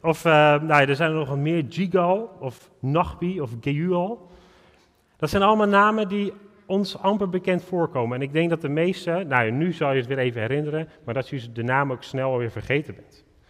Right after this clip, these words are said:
Behalve Caleb en Jozua. Wij kennen allemaal Caleb en Jozua. En wij kennen ook allemaal mensen om ons heen die die naam hebben. En waarom?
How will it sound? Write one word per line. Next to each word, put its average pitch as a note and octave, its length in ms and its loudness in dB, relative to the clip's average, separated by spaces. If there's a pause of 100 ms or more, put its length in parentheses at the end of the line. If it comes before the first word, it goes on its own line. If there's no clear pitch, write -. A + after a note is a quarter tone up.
(360)
Behalve D#3+ 760 -2 (260)
Caleb C3+ 440 2 (160)
en A2 140 -6
Jozua. G2 440 -8 (560)
Wij A2+ 140 -4
kennen C3 260 0
allemaal B2 520 -2
Caleb G#2+ 480 0
en A2 140 -10
Jozua. G2 400 -8 (240)
En A2+ 140 -8
wij A2+ 120 -4
kennen B2 260 0
ook A2+ 100 -4
allemaal B2 580 -2 (260)
mensen B2+ 400 -4
om C3 80 -6
ons C3 120 -6
heen A#2 340 -4 (280)
die A#2 160 -6
die A2+ 160 -6
naam A#2 260 0
hebben. F2+ 240 -12 (720)
En A#2+ 120 -6
waarom? D#3 380 -2